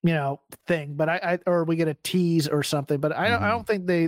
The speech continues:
Speaker 1: I don't think they reveal it here. Um, but yeah, M J F's one, uh, M J F's retaining here somehow.
Speaker 2: Yeah. Yep, it'd be nice to see him get that belt back. I was pretty tired of watching Jay White main event shows with the title.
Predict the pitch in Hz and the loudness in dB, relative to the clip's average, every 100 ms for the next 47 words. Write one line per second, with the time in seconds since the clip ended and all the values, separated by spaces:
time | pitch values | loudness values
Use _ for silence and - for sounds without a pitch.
0 | 165 180 185 180 160 151 143 135 131 - | 2 0 2 2 2 2 0 0 -2 -4
1 | 127 113 107 156 - 147 139 143 139 - | -6 -6 -8 -12 -4 0 0 0 -2 -6
2 | - - _ - 190 190 165 175 170 151 | -12 -20 _ -2 0 2 0 0 0 -2
3 | 123 139 151 208 - 190 170 147 - 123 | -4 -8 -6 -6 -4 -4 -2 -2 -4 -10
4 | - 113 113 104 120 - _ _ _ _ | -10 -12 -10 -6 -6 -8 _ _ _ _
5 | _ _ - 156 127 113 - _ _ _ | _ _ -4 -4 -4 -10 -14 _ _ _
6 | _ _ _ _ _ - - _ _ _ | _ _ _ _ _ -16 -16 _ _ _
7 | _ _ _ _ - 110 110 - 117 104 | _ _ _ _ 0 0 0 -2 -4 0
8 | 104 107 107 - - 107 104 - 107 - | 2 2 2 -2 0 2 2 0 -2 0
9 | 78 - 76 76 - - - - _ _ | -4 -4 -6 -6 -10 -20 -20 -20 _ _
10 | - 85 - 95 87 - 82 80 80 80 | -6 -6 -2 -2 0 0 0 0 0 -2
11 | - 80 78 - _ _ _ _ _ _ | -4 -4 -6 -12 _ _ _ _ _ _
12 | _ _ _ _ _ _ _ _ _ _ | _ _ _ _ _ _ _ _ _ _
13 | _ _ _ - - 113 117 120 117 92 | _ _ _ -8 0 4 4 4 2 0
14 | 110 123 123 127 - 131 123 110 87 87 | 2 4 4 2 0 2 4 4 0 -2
15 | 110 - 113 123 110 95 90 | -2 -2 -2 0 0 -2 -4